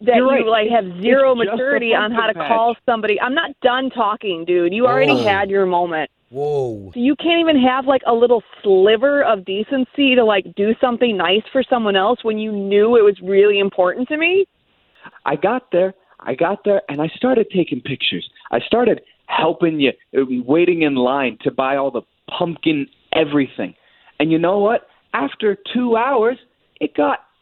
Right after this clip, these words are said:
Speaker 2: really annoying. I'm gonna be honest.
Speaker 1: Yeah, but,
Speaker 2: I
Speaker 1: like,
Speaker 2: tried
Speaker 1: you,
Speaker 2: to have
Speaker 1: you
Speaker 2: a good
Speaker 1: faked
Speaker 2: attitude
Speaker 1: it,
Speaker 2: about
Speaker 1: though.
Speaker 2: it.
Speaker 1: Like,
Speaker 2: I
Speaker 1: you
Speaker 2: tried.
Speaker 1: acted like every picture you're smiling in, and,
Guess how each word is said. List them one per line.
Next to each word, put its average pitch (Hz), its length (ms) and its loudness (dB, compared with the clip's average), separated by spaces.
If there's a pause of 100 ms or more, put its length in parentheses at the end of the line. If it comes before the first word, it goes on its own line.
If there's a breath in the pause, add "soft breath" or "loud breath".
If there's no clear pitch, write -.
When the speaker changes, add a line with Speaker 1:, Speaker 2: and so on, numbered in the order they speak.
Speaker 2:
really 269 520 0
annoying. 269 640 0 (240)
I'm 240 80 -6
gonna 269 160 2
be 262 140 0
honest. 277 400 -2
Speaker 1:
Yeah, 392 260 -2
but, 320 160 2
Speaker 2:
I - 20 -2
Speaker 1:
like, 320 120 2
Speaker 2:
tried 277 100 0
Speaker 1:
you, 330 180 6
Speaker 2:
to 180 60 -4
have - 60 -4
Speaker 1:
you 311 160 6
Speaker 2:
a 285 40 -4
good 285 160 -6
Speaker 1:
faked 311 280 4
Speaker 2:
attitude 466 160 -4
Speaker 1:
it, 269 60 0
Speaker 2:
about 208 280 0
Speaker 1:
though. 180 80 4
Speaker 2:
it. 190 40 2
Speaker 1:
Like, 226 200 0
Speaker 2:
I - 60 -4
Speaker 1:
you - 120 -2
Speaker 2:
tried. 254 280 -2
Speaker 1:
acted 320 180 -8
like 277 220 -8
every 277 240 0
picture 359 580 -2
you're 285 260 0 (160)
smiling 262 580 0
in, 156 280 2
and, 208 340 0